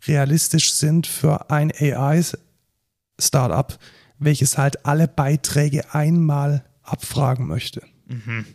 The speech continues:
Speaker 1: Und ich glaub, daran haben sie den, das Preismodell der A P I ausgerichtet und halt völlig vergessen,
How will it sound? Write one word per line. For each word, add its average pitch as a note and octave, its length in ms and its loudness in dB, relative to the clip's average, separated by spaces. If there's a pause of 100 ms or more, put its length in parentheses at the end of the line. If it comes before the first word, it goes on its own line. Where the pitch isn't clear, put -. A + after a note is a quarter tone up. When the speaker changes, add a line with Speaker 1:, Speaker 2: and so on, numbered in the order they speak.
(760)
Speaker 1:
Und - 160 -2
ich - 120 -6
glaub, - 400 -2
daran D#3+ 560 2
haben D#3+ 140 2
sie D3 200 0
den, C#3+ 360 0 (800)
das - 160 0
Preismodell D#3 800 2
der C#3+ 200 0
A D3 40 0
P - 240 -4
I C#3+ 260 2
ausgerichtet E3 880 2
und E3 160 2
halt D3 180 2
völlig E3 300 0
vergessen, D#3 560 0